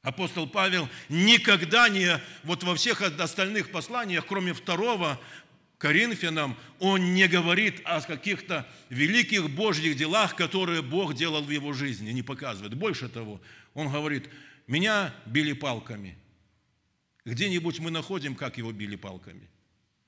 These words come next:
"Побивали камнями" несколько раз. Написано где-то. Рассказал он, как это было.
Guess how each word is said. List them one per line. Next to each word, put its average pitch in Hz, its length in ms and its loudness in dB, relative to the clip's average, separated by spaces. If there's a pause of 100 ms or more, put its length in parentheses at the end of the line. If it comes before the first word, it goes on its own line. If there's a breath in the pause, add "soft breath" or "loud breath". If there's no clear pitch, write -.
(800 soft breath)
"Побивали 202 520 4
камнями" 190 560 -2
несколько 110 420 -12
раз. 98 160 -20 (220)
Написано 180 580 -4
где-то. 131 320 -12 (220 loud breath)
Рассказал 220 580 6
он, 247 140 2
как 226 220 2
это 202 260 -6
было. 120 240 -12